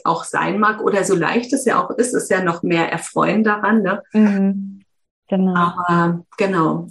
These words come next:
Speaker 1: das, ähm, ist, glaub ich, ein wichtiger Aspekt, sich das
Speaker 2: Mhm.
Speaker 1: zu vergegenwärtigen,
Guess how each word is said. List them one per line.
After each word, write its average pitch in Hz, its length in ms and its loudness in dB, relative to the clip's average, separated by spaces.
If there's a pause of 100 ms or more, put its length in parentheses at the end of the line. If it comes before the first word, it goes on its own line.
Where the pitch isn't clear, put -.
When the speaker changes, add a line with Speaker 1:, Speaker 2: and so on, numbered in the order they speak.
Speaker 1:
das, - 340 -12
ähm, 170 640 0 (260)
ist, - 100 -12
glaub 190 180 -2
ich, 202 120 -12
ein 190 60 -2
wichtiger 175 420 -2
Aspekt, - 540 -6
sich - 280 -4
das 185 300 2
Speaker 2:
Mhm. 160 140 -6
Speaker 1:
zu 175 60 -10 (120)
vergegenwärtigen, 151 1000 0